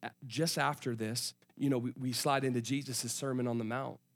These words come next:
And what he does is he lays out the culture of the kingdom. He says, "This is what it looks like to be a part of the kingdom."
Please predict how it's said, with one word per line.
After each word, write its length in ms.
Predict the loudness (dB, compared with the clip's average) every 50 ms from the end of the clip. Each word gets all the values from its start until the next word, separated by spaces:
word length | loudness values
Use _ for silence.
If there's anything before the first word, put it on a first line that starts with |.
| _ _ _ _ _ -4
And 140 | -4 -2 0
what 140 | -2 -2 -2
he 120 | -4 -6
does 340 | -4 0 2 2 2 2 2
is 140 | 0 -2 0
he 100 | 2 2
lays 240 | 2 4 2 2 0
out 140 | 0 -2
the 80 | -4 -6
culture 420 | -10 -6 -6 -4 -4 -4 -4 -4
of 80 | -4 -2
the 80 | -4 -4
kingdom. 380 | -2 -2 0 0 0 -4 -6 -10 _ _ _ -20 -20 _ -20 -20 -20 -4
He 80 | -2 0
says, 260 | 2 2 2 0 0 -4 -6
"This 300 | 2 4 4 6 6 4
is 100 | 0 2
what 140 | 2 2 4
it 100 | 4 4
looks 300 | 2 2 0 0 -2 -2
like 320 | -2 -2 -4 -4 -8 -12 _ _ _ _ _ _ _ _
to 100 | -4 0
be 120 | 0 0
a 40 | 0
part 260 | 0 0 0 0 0
of 80 | 0 -2
the 60 | -4
kingdom." 380 | -4 -2 -2 -2 -2 -2 -4